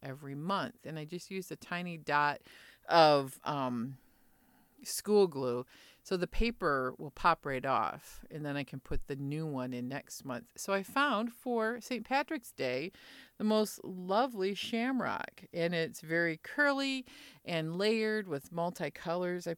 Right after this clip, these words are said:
picked green, uh, Kelly green,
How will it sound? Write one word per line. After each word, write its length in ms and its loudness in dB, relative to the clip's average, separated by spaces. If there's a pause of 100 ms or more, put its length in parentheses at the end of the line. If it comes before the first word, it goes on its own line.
(140)
picked 340 -8
green, 720 -2 (400)
uh, 240 -2
Kelly 300 -2
green, 600 -6